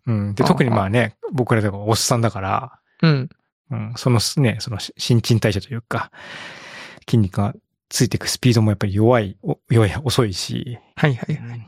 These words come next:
Speaker 1: ムキムキになって困っちゃうって人がいたら、まずすぐそこのジムを教えてほしい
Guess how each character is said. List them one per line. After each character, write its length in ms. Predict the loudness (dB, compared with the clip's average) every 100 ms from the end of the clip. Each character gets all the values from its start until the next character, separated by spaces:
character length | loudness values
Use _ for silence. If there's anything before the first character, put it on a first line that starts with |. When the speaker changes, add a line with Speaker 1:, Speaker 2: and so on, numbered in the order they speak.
| -10
Speaker 1:
ム 100 | -6
キ 100 | -6
ム 100 | -2
キ 120 | 0
に 60 |
な 80 | 0
っ 40 | 0
て 120 | -2
困 200 | 2 0
っ 100 | 0 -2
ち 120 | -2
ゃ 40 |
う 80 | -2 -4
っ 20 | _
て 120 | -2
人 100 | 2
が 80 | 2
い 60 | 2
た 80 |
ら、 80 | 0
ま 160 | 2 2
ず 80 | 2
す 180 | 0
ぐ 80 | 2
そ 160 | 2 0
こ 460 | 2 2 2 -2 0
の 80 | 2
ジ 140 | 4
ム 100 | 2
を 60 | 2
教 60 |
え 20 | 0
て 60 |
ほ 60 | -2
し 140 | -2
い 100 | -10